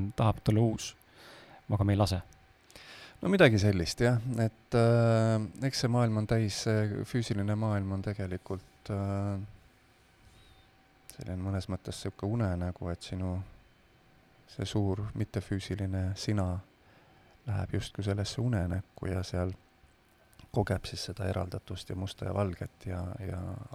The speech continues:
Speaker 2: aega ja kõiki selliseid asju, et, et, äh, tema perspektiivist on sul need, sul ei ole kõlareid, sul on need eelmised kõlarid, sul on eelmised kõlarid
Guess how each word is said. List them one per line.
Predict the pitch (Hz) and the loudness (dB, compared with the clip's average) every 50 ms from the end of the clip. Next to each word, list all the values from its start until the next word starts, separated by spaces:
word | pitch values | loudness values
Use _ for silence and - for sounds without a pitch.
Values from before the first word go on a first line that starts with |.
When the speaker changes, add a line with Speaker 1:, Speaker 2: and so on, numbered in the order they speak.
| 98 95 | -4 -4
Speaker 2:
aega | 90 90 - - 92 - | -4 -4 -6 -8 -10 -10
ja | 90 - | -8 -8
kõiki | 87 - - - 98 | -10 -10 -8 -8 -8
selliseid | 90 92 90 90 87 - - 101 | -6 -6 -6 -6 -6 -4 -2 -2
asju, | 101 - - - - 87 85 | -2 -2 -4 -6 -6 -6 -6
et, | - - - _ - - - - - - - - - - - - - - - - - - - - - - - - - - - - _ _ - - 120 117 117 | -8 -10 -16 _ -20 -20 -20 -20 -20 -20 -20 -20 -20 -20 -20 -20 -20 -20 -20 -20 -20 -20 -20 -20 -20 -20 -20 -20 -20 -20 -20 -20 _ _ -6 0 2 4 4
et, | 110 - - - _ _ - 123 | 2 0 -6 -16 _ _ 0 2
äh, | 117 113 110 110 107 107 - - - - _ - - - - _ _ _ _ _ _ _ _ _ _ _ _ _ _ _ _ _ _ _ - - _ _ _ _ _ - | 4 4 4 4 2 0 -2 -8 -14 -20 _ -20 -20 -20 -20 _ _ _ _ _ _ _ _ _ _ _ _ _ _ _ _ _ _ _ -20 -20 _ _ _ _ _ 2
tema | 117 113 117 107 98 95 92 | 2 4 4 4 4 4 2
perspektiivist | - - 107 - - - 107 - - 110 110 101 95 95 - - 104 | 0 -2 -4 -4 -4 -6 -6 -4 -2 -2 0 0 0 -2 -2 0 0
on | 95 98 | 0 0
sul | - 110 101 101 | 0 -2 -2 0
need, | 101 101 101 95 95 92 - _ - - - - - - - | 0 2 2 2 2 0 -2 _ -12 -16 -16 -16 -20 -20 -20
sul | - - - - | -12 -8 -4 0
ei | 101 101 | 2 2
ole | 113 139 143 127 117 | 4 6 6 6 6
kõlareid, | - 117 107 107 101 101 104 101 101 - - - - - _ | 4 4 6 6 6 4 2 0 0 -2 -6 -14 -20 -20 _
sul | _ - - - 98 98 | _ -8 -6 -2 -2 0
on | 101 98 | 0 0
need | 95 95 - 123 | -2 0 2 2
eelmised | 135 131 123 113 104 110 104 - | 2 2 2 0 0 -2 -4 -2
kõlarid, | - 113 104 104 101 98 101 98 98 - - - - _ _ _ _ _ - | 0 0 2 4 2 2 2 2 0 -2 -4 -12 -20 _ _ _ _ _ -10
sul | - 110 101 | -6 -4 -4
on | 98 101 101 | 0 0 0
eelmised | 98 95 92 90 - - - | 0 0 0 -4 -6 -8 -4
kõlarid | - 98 92 92 - - | -2 -2 0 -2 -4 -6